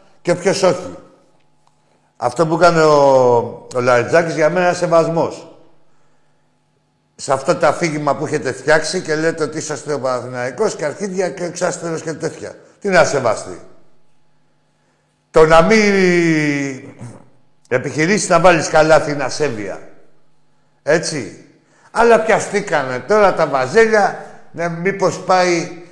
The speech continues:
μήπως δεν συζητηθεί η πουτσα τόσο πολύ και συζητάμε τίποτα άλλο. Ας πούμε, «Είδες τι έκανε», λέω, «Ρε, εδώ έχεις πάει γαμίσει το όγδοο στη φορά». Τι έκανε ο Λαριτζάκης, τη δουλειά του έκανε.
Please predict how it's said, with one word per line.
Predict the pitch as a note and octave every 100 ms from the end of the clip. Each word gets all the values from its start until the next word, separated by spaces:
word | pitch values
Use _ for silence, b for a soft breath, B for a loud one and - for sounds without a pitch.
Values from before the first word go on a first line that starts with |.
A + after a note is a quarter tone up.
| B B B _ _
μήπως | E3+ F3+ F#3+
δεν | E3+ G3
συζητηθεί | F3+ E3+ E3+ E3+ D#3+ - E3
η | D3+ D#3
πουτσα | E3 E3 D#3
τόσο | - D3 D#3
πολύ | D#3 D3+ G3 B3
και | - G3+
συζητάμε | F#3 F#3+ F#3 A3 G3+
τίποτα | G3 G#3 G#3 G3+ G3+
άλλο. | G3 E3+
Ας | C#3+ C3
πούμε, | E3+ F3 E3
«Είδες | E3+ E3 -
τι | F3+
έκανε», | F3+ F3+ E3+ E3+
λέω, | E3+ E3+ D3
«Ρε, | D#3
εδώ | E3 G3 G#3 G3
έχεις | F#3+ E3+
πάει | E3 F#3
γαμίσει | F3+ F3+ F#3+ A3 F3+ D3 C3+
το | C#3+
όγδοο | E3+ D#3+ D3+
στη | D3 D#3 C#3+
φορά». | D#3 F3 D#3+ - B B B
Τι | E3
έκανε | F#3 F#3+ E3
ο | D3
Λαριτζάκης, | C3+ B2+ A#2 C3+ C#3 C3+
τη | D#3
δουλειά | E3 F3 F3+ -
του |
έκανε. | A#2+ A#2+ C3 C3 B2+